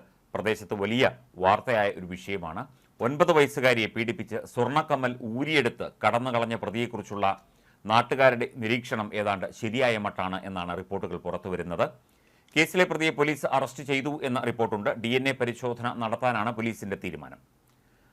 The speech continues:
അതിനുശേഷം മാത്രമേ പ്രതിയെക്കുറിച്ചുള്ള വിവരങ്ങൾ പുറത്തുവിടൂ. മുൻപും പീഡനക്കേസിലും കവർച്ചാക്കേസിലും കുടുങ്ങിയ പ്രതിയാണ് പോലീസിന്റെ കസ്റ്റഡിയിലുള്ളത്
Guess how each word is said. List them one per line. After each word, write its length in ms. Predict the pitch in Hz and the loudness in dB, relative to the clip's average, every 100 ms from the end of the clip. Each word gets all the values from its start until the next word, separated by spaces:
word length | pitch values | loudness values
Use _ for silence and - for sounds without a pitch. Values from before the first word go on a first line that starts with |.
| - | -2
അതിനുശേഷം 520 | 113 123 127 123 135 | -2 0 -4 -4 0
മാത്രമേ 340 | 120 123 131 | 0 0 -4
പ്രതിയെക്കുറിച്ചുള്ള 680 | 131 123 131 131 120 113 117 117 | -2 0 0 -2 -4 -2 0 0
വിവരങ്ങൾ 420 | 110 107 123 117 117 | 0 2 2 0 -4
പുറത്തുവിടൂ. 520 | - 107 104 90 73 - _ _ _ _ | -2 -2 0 -6 -8 -16 _ _ _ _
മുൻപും 320 | 120 147 170 156 | -4 0 0 2
പീഡനക്കേസിലും 680 | 139 143 147 139 127 147 156 | 2 2 2 0 0 -2 2
കവർച്ചാക്കേസിലും 800 | 139 127 127 147 143 135 135 127 | 4 4 2 0 0 -4 -4 -4
കുടുങ്ങിയ 340 | 123 123 123 123 | -4 -2 -2 0
പ്രതിയാണ് 480 | 117 120 120 107 107 | -2 0 0 0 0
പോലീസിന്റെ 440 | 110 117 107 110 104 | -2 -2 -2 -2 0
കസ്റ്റഡിയിലുള്ളത് 720 | 107 101 117 117 104 113 | -2 -2 -2 -2 -2 0